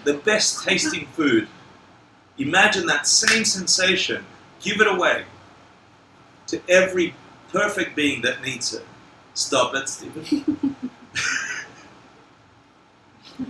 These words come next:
The sparrow. You have to be, you have to make it your own.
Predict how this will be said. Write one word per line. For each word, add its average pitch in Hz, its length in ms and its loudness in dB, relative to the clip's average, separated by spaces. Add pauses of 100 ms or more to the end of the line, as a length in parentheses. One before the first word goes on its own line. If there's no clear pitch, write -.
(100)
The - 80 -6
sparrow. - 400 -2 (800)
You 180 180 2
have 180 280 6
to 147 80 -6
be, 143 160 2
you 135 340 2 (100)
have 165 220 0
to 160 80 -12
make 143 260 -6
it 139 120 -6
your 123 240 -4
own. 127 280 -2